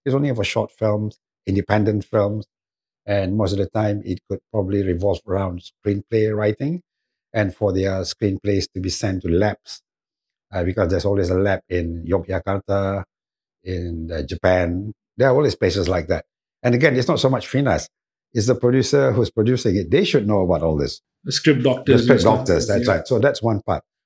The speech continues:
Speaker 1: The last money is for those established companies who are coming in regularly <laughs> to ask for funds. Only when they have accumulated maybe sixty percent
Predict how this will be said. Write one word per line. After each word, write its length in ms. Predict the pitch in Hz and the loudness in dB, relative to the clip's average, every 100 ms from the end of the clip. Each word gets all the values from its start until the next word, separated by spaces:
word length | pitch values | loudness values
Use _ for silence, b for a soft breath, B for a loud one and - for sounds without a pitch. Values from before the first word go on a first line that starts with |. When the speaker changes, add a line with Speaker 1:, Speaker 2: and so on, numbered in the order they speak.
| _ | _
Speaker 1:
The 120 | 117 | 0
last 400 | 117 143 202 - | 4 4 2 2
money 440 | 127 139 143 80 - | 2 2 2 0 -2
is 160 | - - | -4 -4
for 340 | - 117 113 | 0 2 2
those 360 | 98 139 135 - | 2 2 2 -4
established 640 | 107 - 143 175 196 - | -12 -4 0 2 0 -2
companies 460 | 95 82 90 80 - _ _ _ _ _ _ _ _ _ _ _ _ _ _ - | -6 -6 -8 -8 -14 _ _ _ _ _ _ _ _ _ _ _ _ _ _ -2
who 280 | 113 110 113 | 0 2 2
are 200 | 107 107 | 0 -2
coming 360 | 123 120 117 | 0 0 2
in 500 | 113 110 110 110 110 - _ _ _ _ _ - | 2 2 0 -2 -6 -12 _ _ _ _ _ 0
regularly 640 | 110 113 110 95 90 143 _ _ _ | 2 6 4 4 0 -2 _ _ _
<laughs> 260 | _ _ | _ _
to 120 | 110 104 | -4 0
ask 200 | 110 - | 0 -2
for 120 | 104 | -4
funds. 460 | - 87 82 131 _ _ _ _ _ _ _ - | 0 0 -2 -8 _ _ _ _ _ _ _ 0
Only 320 | 143 175 190 | 0 2 0
when 280 | 165 139 131 | 2 2 2
they 140 | 117 110 | 2 2
have 320 | 120 107 - _ _ - | 2 0 -4 _ _ -8
accumulated 680 | 98 127 117 120 117 117 - | -2 0 2 0 0 -2 -2
maybe 540 | 104 101 104 101 101 - | 0 2 2 0 -2 -6
sixty 520 | - - 113 - - 104 | -8 -6 -6 -6 -4 -4
percent 560 | 104 - 127 90 67 | -2 0 0 0 -4